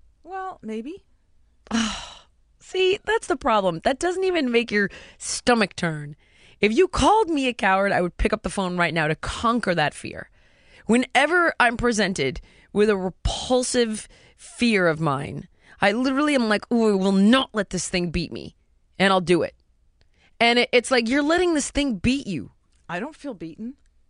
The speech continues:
Speaker 2: You're letting your own fear of vulnerability beat you.
Speaker 1: You know what? T-, okay, t-, let's look at it the other way around.
Speaker 2: Okay.
Speaker 1: How about you let it, how about you let it sit for a minute?
Speaker 2: No.
Speaker 1: And, and, and figure out where, where the things are coming from.
Speaker 2: No.
Speaker 1: You, if you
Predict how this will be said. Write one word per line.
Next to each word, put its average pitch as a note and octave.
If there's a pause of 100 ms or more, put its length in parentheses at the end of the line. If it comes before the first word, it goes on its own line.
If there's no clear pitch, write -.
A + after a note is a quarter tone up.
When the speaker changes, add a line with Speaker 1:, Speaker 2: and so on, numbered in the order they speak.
(200)
Speaker 2:
You're C#4+
letting F4+
your -
own F4
fear E4
of G#3+
vulnerability A#3+ (160)
beat F4
you. D3 (280)
Speaker 1:
You A#3
know D#4
what? E3 (340)
T-, -
okay, G3
t-, -
let's B3+
look C4
at B3+
it -
the A3+
other G#3+
way G#3
around. A3
Speaker 2:
Okay. F#3 (200)
Speaker 1:
How C#4
about E4
you C4
let B3
it, -
how C4+
about E4
you A#3
let A3
it E3
sit -
for G#3+
a E3+
minute? C#3
Speaker 2:
No. E3+ (100)
Speaker 1:
And, G#3+
and, G#3+
and G#3
figure A#3+
out G#3
where, A3+
where A3+
the G#3+
things A3
are F3+
coming G#3
from. E3+
Speaker 2:
No. F#3
Speaker 1:
You, -
if -
you G4+